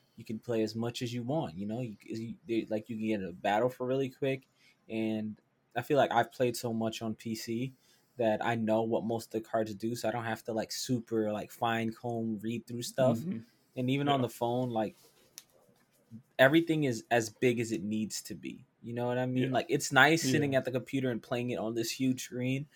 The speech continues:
Speaker 1: but just the ability to take it with me and just, like, keep a run going on my phone is, like,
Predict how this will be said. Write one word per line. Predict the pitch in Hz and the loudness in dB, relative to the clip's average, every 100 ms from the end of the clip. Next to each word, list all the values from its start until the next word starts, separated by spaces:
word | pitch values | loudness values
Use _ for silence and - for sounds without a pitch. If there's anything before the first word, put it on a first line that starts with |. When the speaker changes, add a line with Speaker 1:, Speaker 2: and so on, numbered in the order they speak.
| - - _ | -20 -20 _
Speaker 1:
but | 127 | 0
just | - 131 - | 2 -2 -2
the | 131 123 | 2 2
ability | 107 110 117 120 107 | 2 2 2 0 -4
to | 101 | -6
take | - 120 117 | -2 -2 -2
it | 98 | -4
with | 104 113 127 | -4 -4 -4
me | 123 123 | -4 -4
and | 104 | -6
just, | - | -8
like, | 101 98 - _ _ _ | -8 -8 -14 _ _ _
keep | - 135 131 | -2 0 2
a | |
run | 120 120 113 | 4 2 2
going | 107 110 120 | 0 0 0
on | 113 | -2
my | 107 101 | -2 -2
phone | - 110 113 127 123 | -4 -4 -2 -2 -2
is, | 104 - | -6 -6
like, | 82 - | -10 -12